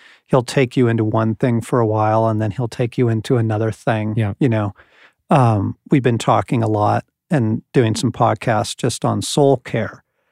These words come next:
Speaker 1: Um, I don't know that I would have put soul care in the category of discipleship in the past. I
Speaker 2: Mm-hmm.
Speaker 1: think, you know, I came out of,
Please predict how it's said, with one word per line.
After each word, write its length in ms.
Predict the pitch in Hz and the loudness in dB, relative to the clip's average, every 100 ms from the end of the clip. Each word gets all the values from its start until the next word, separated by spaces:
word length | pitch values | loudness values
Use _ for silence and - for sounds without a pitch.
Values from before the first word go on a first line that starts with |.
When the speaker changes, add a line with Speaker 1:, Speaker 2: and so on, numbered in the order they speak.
| _ _ _ 131 | _ _ _ -2
Speaker 1:
Um, 280 | 113 107 - | 0 0 0
I 80 | 214 | 4
don't 140 | 277 160 | 4 6
know 120 | 151 | 4
that 120 | 135 | 4
I 60 | 120 | 2
would 180 | 117 | 2
have 140 | 113 - | 0 -2
put 220 | - 123 | -2 -2
soul 360 | - - 120 123 | -2 2 2 2
care 480 | - 131 120 113 - | -2 0 0 0 -2
in 60 | 123 | -2
the 80 | 113 | -2
category 560 | - 127 123 123 117 | 0 0 0 0 0
of 120 | 110 | -2
discipleship 680 | - - 123 123 135 - 131 | -4 -2 0 0 -2 -4 -4
in 60 | 127 | -2
the 80 | 123 | -2
past. 480 | 139 123 123 127 107 | 0 0 2 2 2
I 40 | |
Speaker 2:
Mm-hmm. 180 | 123 120 | 2 4
Speaker 1:
think, 220 | 127 120 _ - - - | 2 0 _ -20 -10 -2
you 40 | |
know, 80 | 147 | 0
I 80 | 147 | 2
came 180 | 175 | 4
out 160 | 131 117 | 4 4
of, 240 | 120 107 | 2 -2